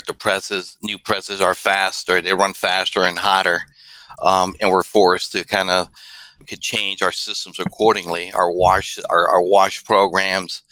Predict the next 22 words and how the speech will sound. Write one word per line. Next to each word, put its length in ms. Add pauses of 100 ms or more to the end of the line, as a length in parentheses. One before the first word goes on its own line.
(240)
uh, 140
the 140
type 300
of 60
solvents 520
that 160
we 100
utilize, 540
the 80
types 300
of 140
medias 400
that 120
we 80
utilize. 760 (480)
Um, 400
as 200
Darren 320
mentioned, 480
you 80
know, 160
our, 400